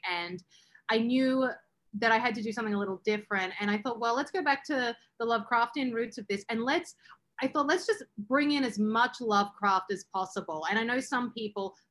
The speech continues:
loved this and some people hated it, but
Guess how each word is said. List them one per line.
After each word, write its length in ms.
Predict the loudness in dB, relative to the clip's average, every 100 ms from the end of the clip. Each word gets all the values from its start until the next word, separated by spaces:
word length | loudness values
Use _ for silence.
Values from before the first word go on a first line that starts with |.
| 0
loved 280 | 2 2 0
this 240 | -2 -2
and 100 | -4
some 280 | -4 -2 -2
people 440 | -2 -4 -6 -8 _ _ -10
hated 320 | -4 -2 -2 -4
it, 240 | -8 -10 -16 _ _
but 380 | 2 6 8 6